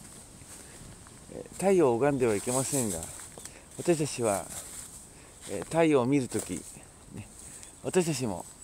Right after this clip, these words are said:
あ、太陽を見るように、えー、太陽を見るように、あ、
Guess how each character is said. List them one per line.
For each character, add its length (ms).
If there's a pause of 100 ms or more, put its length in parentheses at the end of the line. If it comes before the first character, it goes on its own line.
あ、 300
太 140
陽 160
を 40
見 160
る 80
よ 160
う 40
に、 80 (1300)
え 300
ー、 20 (160)
太 140
陽 180
を 60
見 160
る 100
よ 140
う 20
に、 180 (480)
あ、 140